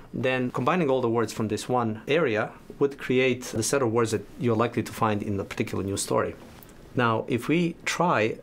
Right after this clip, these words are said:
to put a lot of different news stories together into a smaller counting grid, then inevitably we will force these news stories to overlap. So here what we see is a summary of a very large number of news stories.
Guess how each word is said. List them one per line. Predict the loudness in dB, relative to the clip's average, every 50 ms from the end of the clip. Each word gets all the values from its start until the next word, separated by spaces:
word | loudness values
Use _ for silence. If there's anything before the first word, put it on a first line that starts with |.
| -14 -10 -6
to | -6
put | -4 0 0 0 0 0
a | 0 0
lot | 2 2 2 2
of | 0 0
different | 0 0 0 0 -2 -2 -2
news | -2 -2 -2
stories | -2 0 0 2 2 2 0 -2 -2
together | -4 -2 2 2 2 2 2 0 0 -2 -4 -8 -6 -4
into | -2 -2 -2 -2 -2
a | -2
smaller | -2 0 0 2 2 2 0
counting | 0 0 0 0 0 -2 -4 -2
grid, | -2 -2 -2 -4
then | -2 0 0 0
inevitably | 0 0 0 0 0 -2 -2 -4 -2 0 0 0 -2 -2 -8 -14 -14 -14 -14 -12 -4 -2
we | 0 2
will | 2 0
force | -2 -2 2 2 4 4 4 2 -2 -4 -4 -6 -10 -16 -18 -18 -18 -14 -10 -6
these | -2 0 2 2 2 2
news | 2 0 0 0
stories | 2 2 2 4 4 2 0 0
to | 0 0
overlap. | 2 2 2 2 2 0 0 -4 -12 -16 -16 -18 -18 -14 -6
So | -2 -2 -2
here | 0 2 4 4 4
what | 4 4 2
we | 2 2 0
see | 2 2 2 4 4 2 0 -2 -6 -14 -20 -20 -20 -20 -20 -20 -10 -4
is | 0 2 4 4 2 2 -2 -4 -2
a | -2 0 0
summary | 2 2 2 2 2 4 2 2 2
of | 2 0 0
a | 0
very | 0 2 4 4
large | 4 4 4 2 2 2
number | 0 0 0 2 0
of | 0
news | 0 0 -2 -2
stories. | -2 -2 0 0 0 0 0 -2 -4 -6